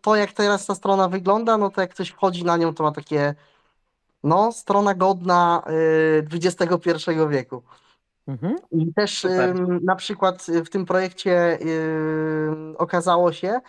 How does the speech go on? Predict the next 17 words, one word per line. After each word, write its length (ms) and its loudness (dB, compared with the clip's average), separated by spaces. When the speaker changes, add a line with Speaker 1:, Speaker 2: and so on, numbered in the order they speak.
Speaker 1:
że 600 0
klient 360 2
opatrznie 640 -2
zrozumiał 640 -2
słowo 640 0
ilość 340 0
podstron, 680 -4
ponieważ, 480 0
no, 60 0
my 160 2
rozumiemy 480 0
ilość 300 -2
podstron 500 0
jako, 720 2
y, 580 2
tworzenie, 840 0
y, 140 -2